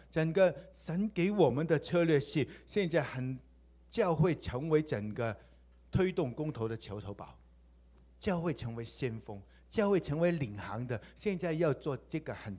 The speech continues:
重要的事情。公投是什么事件？公投不光是政治运动。公投是什么事件？公投是全民运动。公投也不光是全民运动，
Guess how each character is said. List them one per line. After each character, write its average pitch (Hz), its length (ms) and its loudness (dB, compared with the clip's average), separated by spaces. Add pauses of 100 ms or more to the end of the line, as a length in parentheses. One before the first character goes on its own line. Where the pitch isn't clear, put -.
重 139 220 -4
要 120 100 -6
的 92 140 -10
事 - 180 -10
情。 87 240 -12 (2500)
公 214 120 -4
投 139 160 -6
是 156 140 -4
什 92 160 -4
么 104 100 -6
事 - 160 -12
件？ 98 220 -8 (920)
公 190 180 -4
投 123 140 2
不 151 160 -4
光 139 220 -2
是 120 180 -8
政 98 220 -8
治 95 140 -14
运 87 220 -12
动。 85 140 -14 (800)
公 214 180 0
投 135 160 0
是 160 200 -6
什 110 120 -6
么 101 160 -6
事 117 220 -6
件？ 110 240 -2 (300)
公 208 180 4
投 131 160 4
是 127 260 -2 (120)
全 101 260 -6
民 98 160 -12
运 107 200 -2
动。 92 200 -2 (600)
公 214 160 6
投 160 200 6
也 117 180 2
不 190 160 0
光 175 220 2
是 156 120 0
全 110 260 0
民 113 200 -2
运 120 160 -2
动， 110 180 0